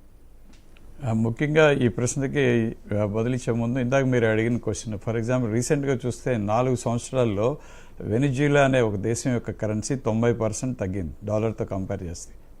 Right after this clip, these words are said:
రీసెంట్గా వాళ్ళు ఏం చేశారంటే వాళ్ళ కరెన్సీని మార్చేసుకున్నారు, మరీ ఎక్కువ పతనం అయింది కాబట్టి. అంటే అది టెక్నికల్గా maybe, ఆ, షార్ట్ రన్‌లో కొంచెం స్వల్ప కాలంలో అది మంచిగా అనిపించవచ్చు, కానీ ఓ, ఆ, ఆ కంట్రీ కనుక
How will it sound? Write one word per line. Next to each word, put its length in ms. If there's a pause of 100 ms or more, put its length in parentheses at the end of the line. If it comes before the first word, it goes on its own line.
(240)
రీసెంట్గా 440
వాళ్ళు 180
ఏం 120
చేశారంటే 640
వాళ్ళ 240
కరెన్సీని 500
మార్చేసుకున్నారు, 720 (720)
మరీ 140
ఎక్కువ 280
పతనం 320
అయింది 240
కాబట్టి. 480 (120)
అంటే 120
అది 140
టెక్నికల్గా 680
maybe, 420 (520)
ఆ, 460
షార్ట్ 360
రన్‌లో 320
కొంచెం 360
స్వల్ప 340
కాలంలో 400
అది 100
మంచిగా 360
అనిపించవచ్చు, 500
కానీ 380 (640)
ఓ, 80 (120)
ఆ, 460 (100)
ఆ 120
కంట్రీ 520
కనుక 520